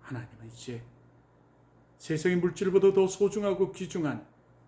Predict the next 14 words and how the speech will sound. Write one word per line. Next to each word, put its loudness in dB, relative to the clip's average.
사람을 -4
낳는 -2
어부, -10
사람을 -4
살리는 -4
어부, -8
이 -10
땅, 0
이 0
민족, 2
이 -2
세상을 -6
살리는 -4
어부로 -2